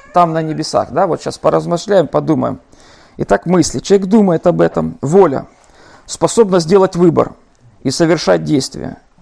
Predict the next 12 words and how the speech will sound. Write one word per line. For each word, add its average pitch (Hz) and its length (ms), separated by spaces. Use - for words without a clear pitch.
Ну, 233 120
принятие 175 420
решений. 165 520
То - 80
есть 156 100
человек - 220
принимает 185 500
решение, 143 420
говорит, 131 300
"Я 226 120
принимаю 160 480
решение 220 520